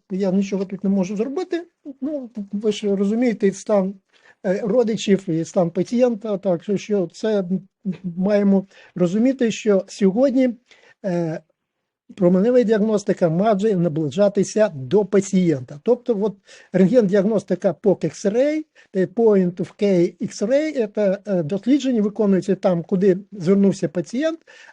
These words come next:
обробляється, описується там, де є відповідні спе-, спеціалісти. Тобто пересуватися в просторі мають зображення, а не пацієнти. Зна-, це значно швидше, дешевше і ефективніше. Тобто рентген-діагностика за принципом пок X-ray — це ябеда.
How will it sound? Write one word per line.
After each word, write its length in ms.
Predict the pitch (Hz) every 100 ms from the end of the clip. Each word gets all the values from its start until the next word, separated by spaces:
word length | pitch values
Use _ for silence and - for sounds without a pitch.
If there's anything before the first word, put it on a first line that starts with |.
| -
обробляється, 880 | 165 202 190 262 302 311 - 269
описується 580 | 254 262 254 240 220 185
там, 240 | 180 262 180
де 100 | 180
є 140 | 202
відповідні 500 | 185 - 190 190 190
спе-, 280 | - 180 147
спеціалісти. 640 | - - 196 156 135 151 147
Тобто 300 | 247 - 202 _ _ _ _ _
пересуватися 760 | 202 202 247 247 254 226 196 190
в 40 |
просторі 500 | - 214 202 196 185
мають 380 | 185 196 185 156 _ - _ 139
зображення, 760 | 180 165 233 240 240 240 240 240 _
а 180 | 185 196
не 180 | 196 196
пацієнти. 680 | 202 196 190 175 151 - 151
Зна-, 160 | 196 196
це 180 | - 226
значно 440 | 190 180 - 175
швидше, 460 | 165 196 285 - 277
дешевше 720 | 165 185 - 233 240 - 247 - - _
і 160 | 190 240
ефективніше. 840 | 202 226 - 170 131 127 - 143
Тобто 280 | - 214 208
рентген-діагностика 920 | 220 185 262 196 190 220 208 - 190
за 140 | 165 196
принципом 640 | 202 208 - 185 175 165
пок 240 | - 175
X-ray — 380 | 180 - 233 294
це 160 | 285 262
ябеда. 640 | 185 160 139 143 135 147